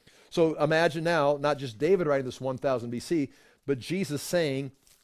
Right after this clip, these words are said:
all these words while he's on that cross between sixth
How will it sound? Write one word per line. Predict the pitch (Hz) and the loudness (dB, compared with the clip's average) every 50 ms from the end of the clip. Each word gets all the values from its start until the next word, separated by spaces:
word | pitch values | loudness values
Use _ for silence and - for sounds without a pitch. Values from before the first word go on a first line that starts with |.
| _ _ _ - | _ _ _ 0
all | 139 143 151 156 165 | 4 4 6 6 4
these | 151 156 147 123 113 | 2 0 0 -2 -2
words | 135 170 165 139 135 135 - - | -2 0 0 0 0 -2 -4 -8
while | - 107 107 127 135 139 143 | -10 -4 -2 0 2 2 2
he's | 147 123 | 0 0
on | 139 139 139 | -2 -2 -2
that | 139 - | -4 -4
cross | - - 175 156 139 131 127 - | 0 2 4 4 4 2 2 -2
between | 139 127 - 147 143 139 139 143 135 - _ _ _ _ _ _ | -6 -8 -6 -4 -4 -2 -4 -4 -6 -10 _ _ _ _ _ _
sixth | - - - - - - 185 156 151 - - - - - - - | -16 -12 -10 -6 0 2 4 4 2 2 -2 -12 -12 -12 -14 -18